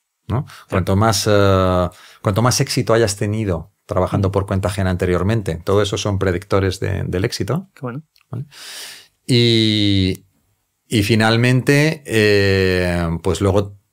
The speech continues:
Speaker 1: tienes que tener una ventaja competitiva, entonces tienes que mirar a tu competencia, porque tu competencia al final se va a querer comer tu queso.
Speaker 2: Ujú.
Speaker 1: Y, y luego tienes que tener su-, un poquito de suerte también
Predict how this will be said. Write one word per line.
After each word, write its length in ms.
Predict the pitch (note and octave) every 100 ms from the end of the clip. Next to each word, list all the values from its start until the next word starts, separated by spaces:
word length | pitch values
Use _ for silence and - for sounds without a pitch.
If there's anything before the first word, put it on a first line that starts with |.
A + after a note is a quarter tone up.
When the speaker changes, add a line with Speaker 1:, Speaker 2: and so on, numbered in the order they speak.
| _ _ _ -
Speaker 1:
tienes 300 | G#2+ A2+ -
que 80 | G#2
tener 260 | A2 B2
una 160 | A2 F#2
ventaja 340 | F2 F#2+ G#2
competitiva, 640 | G2 G2 G2+ G2+ D3 D#3+
entonces 240 | F#3 F2+ -
tienes 200 | F2+ -
que 100 | F2
mirar 200 | F2+ F2+
a 60 |
tu 80 | F2
competencia, 560 | F#2+ F2+ F#2+ A#2+ - C#3+
porque 160 | G2
tu 120 | E2+ G2+
competencia 460 | D#2+ D#2+ F2 F#2+
al 60 | F2
final 280 | F#2 A2+ G#2+
se 120 | -
va 100 | E2+
a 20 |
querer 220 | E2+ E2+
comer 200 | E2 F2+ F2
tu 80 |
queso. 380 | G2+ A2+ D#3+ G3 _ D#3+
Speaker 2:
Ujú. 180 | B2+ E3+ _ _ _ _ _
Speaker 1:
Y, 1160 | - G2+ G2 F#2+ F2+ E2+ E2 D#2+ D#2 D2+ D2 D2 D2 C#2 C#2+ - _
y 100 | -
luego 220 | D#2+ D2 D#2
tienes 220 | F2+ -
que 100 | -
tener 220 | F2 E2+
su-, 160 | - -
un 220 | G#2 F#2+
poquito 380 | C3 G2+ G2+ G2+
de 100 | F2
suerte 360 | - G2 F#2 F#2+
también 520 | F#2+ G2 G#2+ D#3